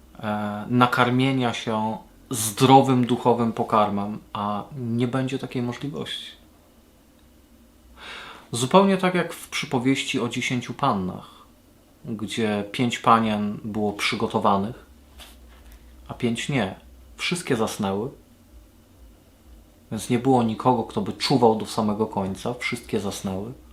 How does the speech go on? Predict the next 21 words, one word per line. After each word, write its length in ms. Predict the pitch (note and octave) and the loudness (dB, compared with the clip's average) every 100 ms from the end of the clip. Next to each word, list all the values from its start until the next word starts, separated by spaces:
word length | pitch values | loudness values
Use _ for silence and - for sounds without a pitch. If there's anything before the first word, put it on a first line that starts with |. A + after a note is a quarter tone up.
| - - - - - - - - - - - | -20 -20 -20 -20 -20 -20 -20 -20 -20 -20 -4
Ale 220 | A2 A2 | 0 2
gdy 160 | G#2 A2 | 2 4
nadszedł 440 | A#2+ D3 - F3+ | 4 2 -2 -4
odpowiedni 480 | F3+ D#3 D3 C3+ B2 | -4 -4 -4 -2 -2
czas 480 | - C#3+ G2+ - A2 | 2 2 2 -2 -6
i 320 | G2+ G2+ G#2+ | -4 -4 -4
oblubieniec, 1120 | A#2 G#2 A2 G#2 B2+ A#2+ F#2+ F#2+ - - - - | -6 -4 -2 2 2 0 -4 -8 -12 -12 -12 -12
e, 120 | A2 G2+ - - B2 A#2 G#2 A2+ G#2 | -12 -14 -20 -14 -12 -10 -10 -8 -2
nadchodził, 640 | G#2 - B2 A#2+ B2+ D3 - - - - - - - - - - - - - - - - - - A2+ | -2 2 4 4 2 -6 -10 -20 -20 -20 -20 -20 -20 -20 -20 -20 -20 -20 -20 -20 -20 -20 -20 -12 0
mądre 360 | A#2 D3+ D3 | 2 2 0
panny 640 | C#3+ A#2 G#2+ G2+ G#2+ B2 C#3+ - _ - | 4 4 4 2 0 -2 -6 -14 _ -10
oporządziły 680 | A#2+ A#2 G#2+ G#2+ A2 A#2 | -4 -2 0 0 0 -2
swoje 380 | A2 - G#2 G2 | -2 -6 -4 -2
lampy 520 | F#2 F#2 F2+ F#2 A2 C3 - - - - - - - - - - - | 0 0 -2 -4 -8 -10 -16 -20 -20 -20 -20 -20 -20 -20 -20 -20 -12
i 320 | G#2+ A2 A2 G2+ | -6 -4 -4 -2
weszły 320 | B2 - B2+ | -2 0 0
na 120 | A2 | 0
wesele, 520 | G#2+ G#2+ D#3 C3+ G#2 | -2 -4 -2 0 0
a 120 | G2 | -2
głupie 540 | F#2+ G2+ A#2 A#2 - C3+ | -4 -4 -4 -2 -2 -4
poszły 720 | - A#2+ - B2+ A#2+ A#2+ | -2 -4 -2 -2 -2 -2